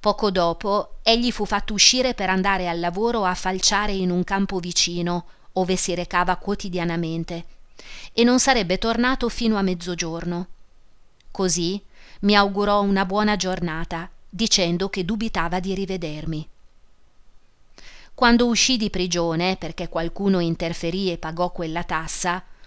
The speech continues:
non notai i grandi cambiamenti che avessero avuto luogo nella vita di tutti i giorni, come aveva notato quel tale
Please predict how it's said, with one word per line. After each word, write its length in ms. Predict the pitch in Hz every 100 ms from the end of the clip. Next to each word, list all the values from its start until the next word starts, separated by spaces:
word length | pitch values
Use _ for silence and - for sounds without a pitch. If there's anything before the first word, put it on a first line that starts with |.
| -
non 240 | 214 233 233
notai 420 | 226 - 170 165
i 40 |
grandi 340 | 165 175 175 170
cambiamenti 600 | 175 170 175 185 202 185
che 120 | 175
avessero 480 | 165 165 - 170 170
avuto 320 | 170 190 180
luogo 420 | 175 180 185 185
nella 280 | 170 160 170
vita 240 | 170 180 165
di 140 | 165
tutti 280 | 185 - 180
i 40 |
giorni, 540 | 165 156 160 160 165 - - - -
come 240 | - 214
aveva 240 | 208 208 196
notato 520 | 196 202 196 190 175
quel 280 | 185 185 -
tale 460 | 170 165 165 185